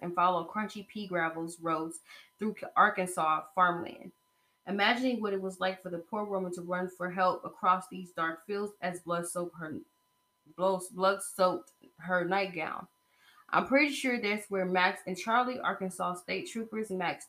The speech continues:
Ta-, Tackett and Charlie Boyd,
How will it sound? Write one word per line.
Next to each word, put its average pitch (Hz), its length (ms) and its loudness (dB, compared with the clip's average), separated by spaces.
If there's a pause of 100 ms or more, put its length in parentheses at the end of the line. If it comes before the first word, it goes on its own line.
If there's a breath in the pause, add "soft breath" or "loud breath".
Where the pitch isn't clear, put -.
Ta-, 202 240 2 (120)
Tackett 208 520 -4 (520 soft breath)
and 190 160 0
Charlie 180 640 4
Boyd, 190 440 0